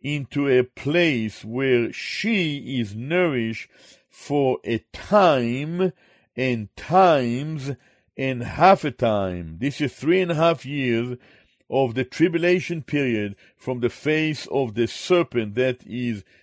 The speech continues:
Satan himself. So it really has to do, the word time has to do with years of times of years. Seven times, seven years will pass over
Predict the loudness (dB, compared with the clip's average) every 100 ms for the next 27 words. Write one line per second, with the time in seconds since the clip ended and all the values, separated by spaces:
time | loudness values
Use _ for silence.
0 | _ -18 -8 -2 -2 -2 -2 -2 -4 -10
1 | _ _ _ _ -6 -6 -6 0 2 2
2 | -2 _ _ _ -2 4 4 4 -2 -8
3 | -4 -4 -2 0 2 2 0 -4 -4 -2
4 | 0 2 2 0 -2 0 2 2 0 -2
5 | -2 -2 0 0 0 -2 -4 -6 -2 0
6 | 4 2 2 -6 _ _ _ _ -8 -2
7 | -2 -4 0 4 6 4 0 -4 -6 -4
8 | -2 -2 -2 2 2 4 0 -2 -2 -4
9 | -8 _ _ _ 4 6 6 2 -2 -8
10 | -6 0 2 2 2 -2 -4 -2 0 4
11 | 4 2 -2 _ _ _ -6 -2 -2 -4
12 | 6 8 8 4 0 -8 -16 _ _ 0
13 | 2 4 2 2 0